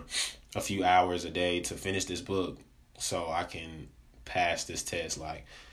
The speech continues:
'cause they know, they know niggas try to cheat and look at Spark Notes, Cliff Notes, watch YouTube videos, Crash Course, whatever.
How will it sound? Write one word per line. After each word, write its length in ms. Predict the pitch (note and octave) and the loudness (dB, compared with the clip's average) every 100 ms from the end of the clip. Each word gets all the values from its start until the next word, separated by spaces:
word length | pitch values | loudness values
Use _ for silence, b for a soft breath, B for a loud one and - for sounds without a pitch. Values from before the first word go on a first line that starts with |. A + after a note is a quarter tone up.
| B B B - - | B B B -20 -2
'cause 180 | - G2 | 2 6
they 120 | G#2+ | 6
know, 400 | G#2+ G#2+ G#2+ G#2 | 8 8 8 6
they 140 | G2 G#2 | 4 4
know 180 | G2+ | 4
niggas 280 | G2 F#2+ F#2+ | 2 2 2
try 160 | - F2+ | 4 2
to 80 | F2 | 2
cheat 360 | - F#2+ F#2 | 0 0 0
and 140 | E2+ F2 | 0 -2
look 160 | F2 | -2
at 80 | D#2+ | 0
Spark 420 | - - G2 F#2 | 0 6 6 6
Notes, 320 | F2+ F#2 F#2 | 2 0 0
Cliff 380 | - - G2 F#2+ | -4 0 2 2
Notes, 340 | F2 F2+ F#2 F2 | 0 0 0 2
watch 340 | F2+ F2+ E2+ | 4 4 2
YouTube 480 | F2+ F#2+ - F2+ F2 | -2 0 0 0 2
videos, 500 | F2+ F2+ F2+ F2 - | 2 2 2 0 -2
Crash 380 | - F2+ F2+ - | 0 0 0 -2
Course, 400 | - F2+ F2 F2+ | -2 -2 -2 -4
whatever. 560 | F2+ F#2 F#2 E2 E2 | 0 2 2 0 -8